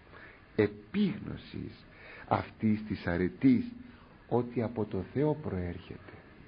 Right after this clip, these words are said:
Ίσως πρώτη φορά ακούσατε ότι η ελεημοσύνη έρχεται από το Θεό, μένει στον άνθρωπο και ανακλάται πίσω στο Θεό. Ίσως πρώτη φορά. Γιατί το λέγω αυτό;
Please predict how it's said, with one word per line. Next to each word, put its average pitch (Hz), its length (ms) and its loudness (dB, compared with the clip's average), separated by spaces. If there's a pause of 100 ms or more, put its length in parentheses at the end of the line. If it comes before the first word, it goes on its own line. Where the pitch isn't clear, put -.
(500)
Ίσως 113 340 6
πρώτη 233 320 0
φορά 90 300 0
ακούσατε 90 640 -2
ότι 90 180 0
η 92 40 4
ελεημοσύνη 90 680 2
έρχεται - 300 0
από 82 200 0
το - 160 -6 (100)
Θεό, 131 360 4 (500)
μένει 117 420 4
στον 90 240 -2
άνθρωπο 139 560 0 (300)
και 208 100 4
ανακλάται 196 500 2
πίσω 185 400 -2
στο - 180 -6 (100)
Θεό. - 340 -6 (640)
Ίσως - 340 4
πρώτη 180 340 2 (100)
φορά. 82 300 -8 (760)
Γιατί 160 320 4
το 131 120 4
λέγω 101 320 2
αυτό; 90 380 -2